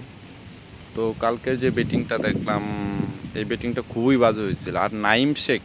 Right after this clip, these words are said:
এ কিন্তু টি টোয়েন্টি যোগ্য, জন্য বাংলাদেশের যোগ্য কোনো খেলোয়াড়ই না। মানে, এটাকে আমি কী বলবো, এত বিশ্রী রকম ব্যাটিং করতে পারে কোনো খেলোয়াড়? সতেরো বলে দশ রান করছে, এতদিন পরে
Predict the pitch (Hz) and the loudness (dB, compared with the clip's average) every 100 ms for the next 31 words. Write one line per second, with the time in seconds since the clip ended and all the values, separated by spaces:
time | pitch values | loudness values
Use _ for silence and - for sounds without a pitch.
0 | - - - - 131 139 160 151 147 151 | -8 -18 -10 -4 -2 0 -2 -2 -4 -4
1 | 151 156 156 156 156 143 - 160 190 - | -2 -2 -2 -2 -2 -2 2 2 0 -4
2 | - 123 127 139 127 120 123 127 131 131 | -2 2 2 2 4 2 2 0 -2 -2
3 | 117 110 113 113 151 180 - - - - | -4 -2 -2 2 2 2 -6 -14 -10 -2
4 | 131 - 120 127 139 127 95 87 101 127 | -2 2 4 6 6 4 -2 -2 0 2
5 | 135 143 165 160 156 - 151 123 113 90 | 2 0 0 0 -2 -2 -2 0 0 0
6 | 92 107 131 104 120 - 147 151 143 139 | -2 -2 -4 -2 -4 -4 -2 0 0 0
7 | 135 120 113 120 113 113 - 107 104 101 | 0 0 0 -2 0 -2 -4 -4 -2 -2
8 | - 113 110 107 - - - - - 110 | -4 -4 -4 -8 -12 -14 -18 -10 -4 0
9 | 117 110 101 - - - - - 113 110 | 2 2 0 -6 -18 -20 -16 -2 0 4
10 | 135 139 135 123 113 113 - 104 98 85 | 4 6 4 6 4 2 0 -4 -4 -6
11 | 85 - 85 117 - 151 147 147 139 139 | -10 -6 0 0 2 0 0 0 0 2
12 | 143 | 2